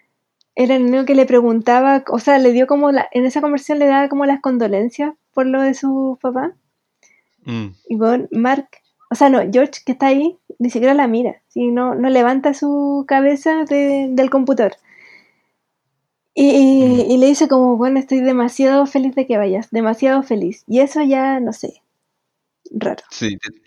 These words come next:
Speaker 2: te está diciendo ya como, o sea, te, a,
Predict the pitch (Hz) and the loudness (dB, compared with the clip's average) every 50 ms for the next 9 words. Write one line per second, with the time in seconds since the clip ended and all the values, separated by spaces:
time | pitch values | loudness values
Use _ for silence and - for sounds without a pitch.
0 | - - - _ _ - _ - 127 127 120 113 - 127 120 123 123 123 110 107 | -20 -20 -20 _ _ -20 _ -4 -2 -2 -2 -4 -4 -6 -6 -6 -8 -6 -6 -6
1 | 107 110 110 110 107 107 104 101 101 101 98 95 95 95 95 98 _ _ _ _ | -6 -6 -8 -8 -10 -12 -12 -10 -10 -10 -10 -10 -12 -12 -14 -16 _ _ _ _
2 | _ - _ _ _ _ 127 117 120 110 92 80 - _ _ _ _ _ - 104 | _ -20 _ _ _ _ -6 -4 -2 -2 -2 -6 -12 _ _ _ _ _ -18 -18
3 | - _ _ _ _ _ _ _ _ _ _ _ _ _ _ _ _ _ _ - | -18 _ _ _ _ _ _ _ _ _ _ _ _ _ _ _ _ _ _ -8
4 | 95 98 98 98 95 98 98 - - | -4 -2 -2 -2 -2 -2 -4 -6 -10